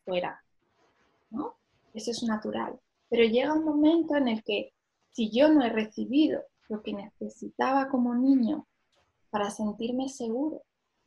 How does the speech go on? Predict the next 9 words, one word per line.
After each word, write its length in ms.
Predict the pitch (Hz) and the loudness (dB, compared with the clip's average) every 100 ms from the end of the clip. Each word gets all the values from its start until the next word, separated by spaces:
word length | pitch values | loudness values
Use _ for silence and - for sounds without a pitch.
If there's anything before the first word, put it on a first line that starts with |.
| _ _ _ | _ _ _
para 200 | 214 214 | -14 -14
sentirme 420 | - 220 240 285 | -8 -8 -2 -2
seguro 440 | 277 240 262 269 226 | 0 0 0 2 2
dentro, 400 | 247 247 226 208 | 4 2 -2 -8
para 180 | 208 208 | -8 -8
sentir 400 | 214 208 240 247 | -10 -8 -8 -6
que 140 | 240 | -10
puedo 320 | 247 240 233 233 | -2 -2 0 0
ir 280 | 240 226 | 0 -4